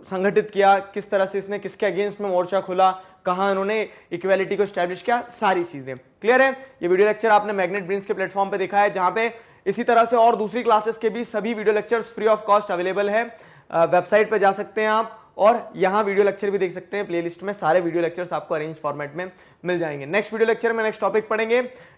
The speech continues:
Till then, stay connected, keep learning। Thank you, thank you very much। Hello everybody, this is दिगराज सिंह राजपूत। Welcome to Magnet Brains। इस वीडियो में हम क्या पढ़ने वाले हैं? इस वीडियो में हम पढ़ेंगे तवा मत्स्य संघ के बारे में।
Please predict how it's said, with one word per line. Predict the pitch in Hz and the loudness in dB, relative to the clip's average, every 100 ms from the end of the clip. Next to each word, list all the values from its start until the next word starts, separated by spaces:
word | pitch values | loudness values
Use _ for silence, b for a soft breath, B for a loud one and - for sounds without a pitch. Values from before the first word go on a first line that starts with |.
| - | 6
Till | 240 254 | 8 8
then, | 269 | 4
stay | 262 - - 269 285 | 0 -14 -2 2 4
connected, | 262 254 262 262 254 | 2 2 0 0 -2
keep | 262 | -2
learning। | 240 233 233 233 | 0 0 -2 -4
Thank | 214 220 | -6 -6
you, | 233 | -6
thank | 202 180 | -6 -6
you | 151 | -6
very | 143 | -8
much। | 135 - _ _ _ _ _ _ _ _ _ - | -10 -14 _ _ _ _ _ _ _ _ _ 2
Hello | 247 311 | 6 8
everybody, | 302 311 302 311 269 | 6 2 0 0 0
this | 262 311 | -2 -2
is | 247 | -2
दिगराज | 202 202 220 254 | 0 4 6 6
सिंह | 262 269 | 2 2
राजपूत। | 254 220 - - 269 269 | 6 6 4 0 -2 -2
Welcome | - 196 208 233 269 | -6 2 4 4 4
to | 240 | 2
Magnet | 190 151 151 127 | 0 -4 -10 -12
Brains। | 123 120 - _ _ _ _ _ _ _ _ - | -16 -18 -20 _ _ _ _ _ _ _ _ -16
इस | - 285 | -4 0
वीडियो | 311 349 | 4 4
में | 349 | 4
हम | |
क्या | 320 294 | 4 4
पढ़ने | 294 220 196 | 6 2 0
वाले | 180 175 | 0 0
हैं? | 196 359 - _ b b b - | -4 -10 -16 _ b b b -12
इस | 226 | -2
वीडियो | 285 320 | 2 4
में | 330 | 4
हम | 320 | 6
पढ़ेंगे | 311 320 349 | 6 6 2
तवा | - - 247 302 | 0 6 8 8
मत्स्य | 285 262 294 294 330 | 6 4 2 2 -4
संघ | 320 - 233 240 240 | -4 -2 0 2 0
के | |
बारे | 185 143 135 | 0 -2 -2
में। | 131 | -10